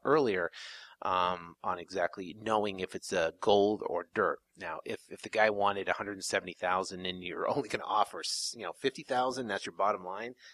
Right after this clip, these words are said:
well, that's dirt, and you wouldn't even be at the appointment in the first place. So obviously the guy to a certain level is gold, and, uh, and you can be able to, um, uh, get them to a certain point to make it a win-win for both of you. All right. So now that you show them, it sets the expectation.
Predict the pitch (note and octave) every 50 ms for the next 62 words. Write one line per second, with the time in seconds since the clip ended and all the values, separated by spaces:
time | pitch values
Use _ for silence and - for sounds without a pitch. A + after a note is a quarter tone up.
0 | - _ - - G2+ G2 F2+ G2 F#2 F#2 - G2 - A#2 C3 C3+ A#2 - - -
1 | - - - - - - - - G2 F#2 G2 G2+ G#2 A#2+ C3+ A2 G#2 G#2 G2 F#2+
2 | G2+ G2 F2 - - - - - G#2 F#2+ F2 E2+ E2+ D#2+ - - - E2+ E2 -
3 | - - C#2 - - - - - C3+ D#3 D3+ - B2+ G2+ G#2+ - G#2+ G2+ G#2 G#2
4 | G2+ - - - G2 - - - - G#3+ - - A2 G#2 F#2 F#2 F2+ E2 - -
5 | - - A2 D3+ A3 D3+ F#2 F2 G#2 B2 - - - - - - - - _ _
6 | - G2+ G2+ G2 F#2+ G2 G2 F#2+ F#2+ F#2 F2 E2+ E2+ E2+ - - G#2 F#2+ F2+ F#2+
7 | F#2+ - - G2+ E2+ E2 E2+ E2+ E2 F2 - - - - F2+ E2+ E2+ D#2+ D#2 D2+
8 | C#2+ C#2+ C#2+ C2 _ - - F#2 D2 B1+ - - - - - A#2 G2+ - - G#2
9 | F#2 - - - E2+ D2+ - - C#3 C#3 - - - A2 F2 F2 E2 - - F2
10 | E2 D#2+ - - - - D#2 E2+ F2 E2+ E2+ F2 E2 D#2 - - D2 D2 D#2 D#2
11 | - - C#2+ B1+ - - _ _ - - A2+ G2+ E2 - _ _ _ _ _ _
12 | _ _ _ _ _ _ - - - - - C3+ A#2+ C3+ E3 A3+ A#3 A3 E3 C#3+
13 | - - - D#3 C#3+ D3 B2 A2+ F#2+ F2+ G2 A2+ B2 - B2+ A2+ G2 - - -
14 | D3 - - C#3 B2 A#2 - - - - - - A2 G2+ F2+ - - -